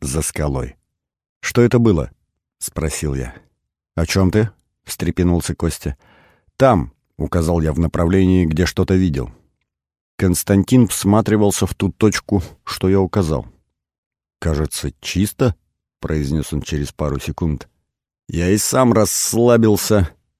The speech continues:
решив, что показалось. «Берегись!» закричал Олег. И тут же лёд дрогнул. Нас подкинуло вверх и сбило с ног.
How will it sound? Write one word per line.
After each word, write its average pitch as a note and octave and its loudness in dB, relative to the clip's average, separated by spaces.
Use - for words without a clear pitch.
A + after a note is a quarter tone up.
решив, F2 0
что - -4
показалось. D#2 -4
«Берегись!» C#3+ 6
закричал D2 -4
Олег. C#2 -6
И G#2 2
тут C#3+ 4
же C3 6
лёд F2 0
дрогнул. F2+ 0
Нас G#2 2
подкинуло A#2+ 2
вверх D2+ 0
и G2 2
сбило D#2 0
с - -4
ног. D#2+ -4